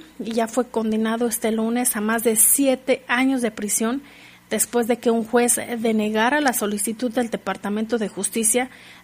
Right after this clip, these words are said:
de un refuerzo, eh, terrorista. Sin embargo, pues ahora se da esta sentencia para esta persona de nombre Guy. Fue el primer acusado del seis de enero de ir a juicio. El propio hijo de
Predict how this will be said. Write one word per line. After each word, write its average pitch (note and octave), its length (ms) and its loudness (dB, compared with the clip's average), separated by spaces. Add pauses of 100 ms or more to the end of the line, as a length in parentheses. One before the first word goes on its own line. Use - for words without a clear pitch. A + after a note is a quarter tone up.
de A#3+ 100 2
un B3 80 2
refuerzo, A#3+ 720 2 (760)
eh, A#3 200 -4
terrorista. A3+ 800 0 (960)
Sin C#4 240 2
embargo, G#3 440 2
pues - 280 -4
ahora G3+ 220 0
se G3+ 160 -2
da G3+ 200 0 (480)
esta A3+ 280 -2
sentencia G#3 540 -2
para F#3 400 -2 (180)
esta G#3+ 300 -4
persona G#3 420 -6
de G#3 80 -4
nombre G#3 280 -4
Guy. G#3+ 380 0 (460)
Fue C#4 480 4
el A#3+ 180 2
primer A#3+ 340 2
acusado B3 640 2 (260)
del A#3 320 2
seis C4+ 340 4
de C4+ 80 2
enero A3+ 460 0 (160)
de G#3 180 -2
ir A3+ 140 2
a G3+ 40 2
juicio. A#3 580 -2 (500)
El A3 160 -2
propio B3 340 2
hijo A#3+ 320 0
de G3+ 220 0